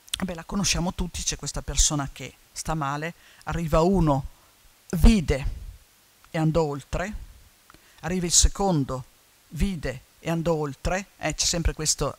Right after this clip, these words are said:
questa ricorrenza, no, nelle grandi storie, c'è sempre una simmetria, un ritmo, e poi arriva il terzo e il Vangelo dice,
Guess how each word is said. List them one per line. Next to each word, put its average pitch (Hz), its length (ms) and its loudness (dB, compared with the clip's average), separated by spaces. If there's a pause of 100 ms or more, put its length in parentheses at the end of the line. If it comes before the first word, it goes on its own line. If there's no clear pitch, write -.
questa 151 240 0
ricorrenza, 147 640 -2
no, 143 140 2
nelle 143 200 -2
grandi 143 300 -4
storie, 135 460 -4
c'è - 140 -4
sempre 151 340 -4 (200)
una 160 160 0
simmetria, 151 600 -2
un 139 140 -2
ritmo, 160 480 2 (680)
e 214 140 6
poi 147 480 6 (460)
arriva 185 320 2
il 165 160 -6
terzo 147 580 2 (140)
e 185 80 -2
il 180 80 0
Vangelo 196 420 4
dice, 139 540 0